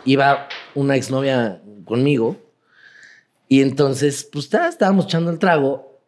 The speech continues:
y nos íbamos a ir de ahí a un antro o bar o no, no sé.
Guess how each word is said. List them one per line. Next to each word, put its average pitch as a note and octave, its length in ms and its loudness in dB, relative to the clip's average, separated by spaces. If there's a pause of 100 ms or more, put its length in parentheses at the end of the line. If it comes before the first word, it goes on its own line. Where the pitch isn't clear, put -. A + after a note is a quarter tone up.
(140)
y D3+ 140 2
nos D3+ 160 2
íbamos E3+ 240 2
a D#3+ 40 -2
ir D#3+ 60 -2
de D#3+ 60 2
ahí D#3 180 4
a D3 80 2
un D3 420 -4 (460)
antro C3+ 500 2
o G#2 40 0
bar A#2+ 300 2
o G2 120 -2
no, F2+ 220 -8
no A#2+ 160 -6
sé. C3 320 -6